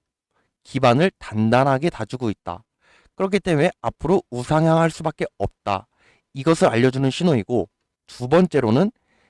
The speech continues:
이 박스권의 뒤바뀜입니다. 최근에 나온 상승으로 인하여 위에 보이시다시피 이천팔백삼십 원이라는 저항선을 돌파했습니다. 이 돌파한 이후 주가는 계속해서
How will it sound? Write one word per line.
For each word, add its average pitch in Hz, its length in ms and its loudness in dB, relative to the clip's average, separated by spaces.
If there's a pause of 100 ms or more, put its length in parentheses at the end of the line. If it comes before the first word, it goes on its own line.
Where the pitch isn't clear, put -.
(140)
이 127 160 -16 (140)
박스권의 170 560 0 (220)
뒤바뀜입니다. 117 960 -2 (500)
최근에 226 380 2
나온 143 360 4
상승으로 202 680 2
인하여 101 420 0 (680)
위에 123 180 -4
보이시다시피 117 720 -6 (460)
이천팔백삼십 175 1500 -2
원이라는 156 460 4 (480)
저항선을 143 560 2 (120)
돌파했습니다. 117 920 0 (500)
이 107 220 -2
돌파한 151 580 0
이후 101 320 2 (440)
주가는 165 400 0 (600)
계속해서 180 640 0